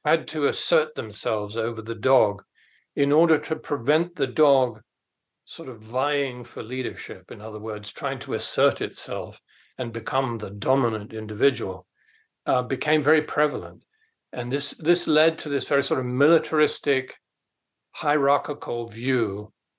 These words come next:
of the human-animal relationship, where the human had to stay on top, and the only way to stay on top was to be constantly ass-, asserting authority, usually by means of punishment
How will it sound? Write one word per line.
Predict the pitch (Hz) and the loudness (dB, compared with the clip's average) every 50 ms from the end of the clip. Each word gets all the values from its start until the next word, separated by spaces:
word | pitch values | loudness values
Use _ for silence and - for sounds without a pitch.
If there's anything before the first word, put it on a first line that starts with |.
| _ _ | _ _
of | - 110 110 104 101 - | -4 -2 -2 -2 -4 -4
the | - 120 | -4 -4
human-animal | - - 151 135 131 131 120 117 120 131 131 123 120 117 101 107 | 0 0 0 2 2 2 0 0 0 0 0 0 0 -2 -2 -2
relationship, | 110 110 104 113 117 113 - - 104 - - 117 98 - | -2 -2 0 0 0 0 -2 -8 -8 -6 -6 -6 -2 0
where | 110 120 | 0 0
the | 117 117 | 0 -2
human | 110 - - - 170 175 175 170 156 135 127 120 - _ _ _ _ _ _ _ _ | -4 -6 -2 4 6 6 8 8 6 4 2 -2 -6 _ _ _ _ _ _ _ _
had | - - - 156 160 160 160 | -14 -4 0 2 2 2 0
to | - - | -4 -4
stay | - - - 160 135 131 | -4 0 2 2 4 4
on | 123 123 123 117 | 2 2 0 -4
top, | - - - 151 131 110 107 - - - _ _ _ _ _ _ | -4 0 2 2 4 4 2 0 -2 -10 _ _ _ _ _ _
and | - 135 127 | -6 -4 -4
the | 131 131 - | -2 2 4
only | 165 170 175 175 170 160 | 4 6 6 6 6 6
way | 151 151 139 127 127 | 6 4 4 4 2
to | 127 120 | 0 -2
stay | - - - 139 | -4 -4 -2 0
on | 127 120 117 117 98 | 0 0 -2 -4 -4
top | - 127 120 117 117 123 | -2 0 0 0 0 -2
was | 123 120 120 - | -4 -6 -6 -6
to | - 147 | -2 0
be | 143 131 | 0 0
constantly | 135 - 156 151 147 139 - - 151 127 120 123 123 117 | 2 2 2 2 2 2 -2 -6 -6 -6 -4 -2 0 0
ass-, | 113 113 - - - - - - | 0 0 -2 -4 -6 -8 -6 -6
asserting | - 120 117 - - 139 135 131 117 - - 120 107 110 110 110 - _ _ - _ _ _ _ | -4 -2 -2 0 0 2 2 2 0 -2 -4 -6 -6 -6 -10 -12 -16 _ _ -20 _ _ _ _
authority, | - 139 127 120 - - 143 143 147 135 120 - - 117 | 0 0 0 0 0 4 6 6 6 6 4 2 -2 -4
usually | 113 120 135 151 165 156 165 147 117 113 113 113 | -2 2 2 2 4 2 2 0 -2 -4 -4 -4
by | 104 127 123 120 | -2 0 0 0
means | 120 120 127 123 104 101 | 0 -2 -2 -4 -4 -8
of | 90 87 | -12 -4
punishment | - 151 139 131 107 - - - 80 80 - - | -2 -2 0 0 -2 -6 -8 -10 -12 -14 -14 -16